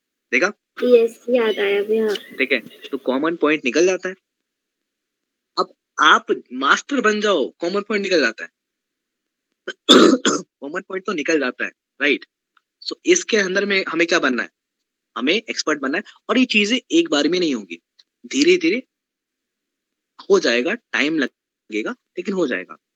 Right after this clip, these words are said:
Speaker 1: ठीक है, अब तब तक हमें क्या करना है? तब तक हमें अपने हॉट मार्केट पे काम करना है। हॉट मार्केट पे। अब, अब तक जो मैंने आपको समझाया, क्या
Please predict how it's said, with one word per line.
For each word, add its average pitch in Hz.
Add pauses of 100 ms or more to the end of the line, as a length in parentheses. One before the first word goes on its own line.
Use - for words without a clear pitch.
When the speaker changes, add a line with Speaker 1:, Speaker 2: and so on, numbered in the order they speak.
(220)
Speaker 1:
ठीक 151
है, - (200)
अब -
तब 165
तक 214
हमें 190
क्या 196
करना 180
है? 185
तब 165
तक 185
हमें 175
अपने 180
हॉट 131
मार्केट 110
पे 107
काम 90
करना -
है। - (1900)
हॉट 139
मार्केट 98
पे। - (1120)
अब, 170 (240)
अब 202 (100)
तक 240
जो 220
मैंने 214
आपको 214
समझाया, 110 (220)
क्या 185